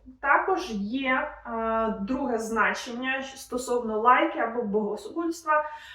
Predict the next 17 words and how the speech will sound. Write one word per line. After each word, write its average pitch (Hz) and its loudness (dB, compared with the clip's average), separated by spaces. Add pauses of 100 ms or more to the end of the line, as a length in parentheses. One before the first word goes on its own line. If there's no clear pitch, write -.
(100)
але 262 4
в - -2
даному 339 2
варіанті 302 -2
це 294 -2
значення 254 -4
є 226 -2
застарілим, 233 -2
архаїчним, 233 -8
я 247 0
його 247 0
фактично 262 -10
ніколи 233 -6
не 208 -2
чула 214 -2
у 214 -8
вжитку. - -8